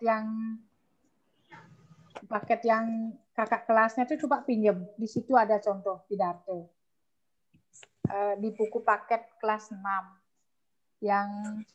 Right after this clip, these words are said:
tahun lalu. Ya, kalau enggak cari di Google tuh ada. Cari contoh, eh, Pidarta bahasa Bali. Silakan di print, ya, di print boleh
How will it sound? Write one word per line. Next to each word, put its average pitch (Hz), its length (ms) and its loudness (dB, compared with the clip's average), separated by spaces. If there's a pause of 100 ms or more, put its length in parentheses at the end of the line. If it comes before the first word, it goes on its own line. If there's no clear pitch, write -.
(200)
tahun 202 300 0
lalu. 180 500 -2 (1080)
Ya, 220 240 2 (240)
kalau 220 240 8
enggak 254 160 6
cari 233 240 6
di 233 160 4
Google 220 320 8
tuh 226 160 6
ada. 175 320 2 (320)
Cari 254 240 4 (320)
contoh, 240 600 2 (600)
eh, 214 160 0
Pidarta 214 560 4
bahasa 202 240 0
Bali. 170 400 -2 (240)
Silakan 226 560 4
di 240 80 6
print, 294 480 2 (640)
ya, 226 240 4 (480)
di 214 240 -2
print 226 200 2
boleh 202 440 4